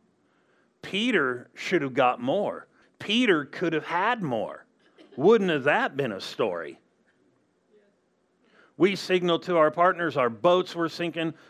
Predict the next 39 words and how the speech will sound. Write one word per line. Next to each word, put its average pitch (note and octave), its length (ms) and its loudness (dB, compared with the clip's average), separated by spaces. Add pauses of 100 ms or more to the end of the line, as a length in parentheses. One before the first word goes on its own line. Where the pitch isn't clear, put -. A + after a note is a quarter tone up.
We F3+ 140 0
had D#3+ 200 2
to B2 80 -4
drag D#3+ 560 0
the D#3+ 120 -2
nets D#3+ 340 -2
up F3 180 -2
onto D#3 300 -2
shore. E3 540 2 (260)
We G#3 220 2
just G3 180 -4
had D3 240 2
no E3+ 280 4
room. E3+ 460 2 (200)
I E3 160 2
mean, D#3+ 240 -2
it F3+ 140 0
was C3+ 200 -6
crazy F3 760 -4
because C#3 440 -2
we C#3 240 -4 (160)
stepped F#3 400 -2
out D#3+ 240 2
completely D3 720 0 (100)
and C#3+ 160 0
all D3 440 4
the C3+ 160 -2
nets C3+ 360 -2
were B2 120 -4
breaking. A#2+ 560 -2 (840)
Isn't G#3 160 2
it G3 120 0
an D#3+ 140 -2
interesting D#3+ 720 -2
story? E3 300 -2
This F#3 360 2 (220)
happened D#3 680 -2
one G#2 320 -4
day. E2 260 -4